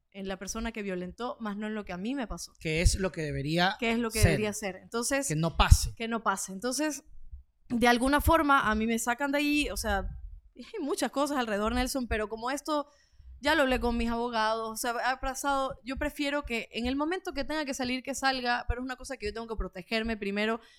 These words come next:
Speaker 1: en el sentido emocional sobre todo, porque fue muy duro.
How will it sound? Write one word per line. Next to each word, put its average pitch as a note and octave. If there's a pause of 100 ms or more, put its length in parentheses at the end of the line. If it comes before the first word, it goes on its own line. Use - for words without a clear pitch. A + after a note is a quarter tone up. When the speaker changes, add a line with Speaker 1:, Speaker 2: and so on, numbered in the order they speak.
(120)
Speaker 1:
en A3+
el A3+
sentido B3
emocional G#3+
sobre D#4
todo, D4
porque A3
fue C#4
muy C4
duro. G#3